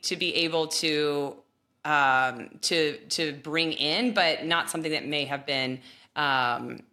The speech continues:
created beforehand." And so that's how I got, that's how I started, like, going down that, that rabbit hole, and then, and then learning about the, um, the, the possibility of coaching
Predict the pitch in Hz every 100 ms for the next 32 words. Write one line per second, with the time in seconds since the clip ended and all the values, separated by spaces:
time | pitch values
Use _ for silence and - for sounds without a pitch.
0 | - _ - - 156 147 147 139 - 113
1 | - - - - - - - 202 208 -
2 | 202 190 185 180 180 196 247 - 277 277
3 | 233 208 180 - - _ 190 208 233 -
4 | 294 277 254 240 240 185 175 170 - -
5 | - 185 185 202 208 175 175 180 170 151
6 | 147 - - 160 156 147 156 160 185 202
7 | 208 208 165 156 160 156 151 151 147 151
8 | - _ 165 170 156 151 165 170 165 151
9 | 147 135 127 131 - - 139 139 135 131
10 | 135 - 131 127 123 - - 131 135 127
11 | 127 127 127 - - 147 - 147 - 147
12 | 139 139 131 123 - - 143 - 220 269